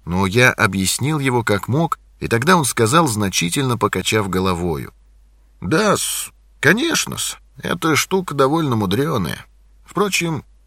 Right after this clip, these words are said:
эти азиатские курки часто осекаются. Если дурно смазано или недовольно крепко прижмешь пальцем.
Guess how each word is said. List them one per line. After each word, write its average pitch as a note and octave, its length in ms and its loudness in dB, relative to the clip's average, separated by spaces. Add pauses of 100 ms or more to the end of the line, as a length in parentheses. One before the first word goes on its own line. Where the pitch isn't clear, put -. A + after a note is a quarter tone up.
эти D#3 480 2
азиатские C#3+ 840 0
курки C#3+ 460 -2
часто E3 420 0
осекаются. E2+ 680 -2 (580)
Если E3 440 2
дурно D#3+ 320 2
смазано C#3+ 500 0
или D3+ 480 0
недовольно D3 560 2
крепко - 360 -2
прижмешь G2+ 460 -2
пальцем. - 380 -4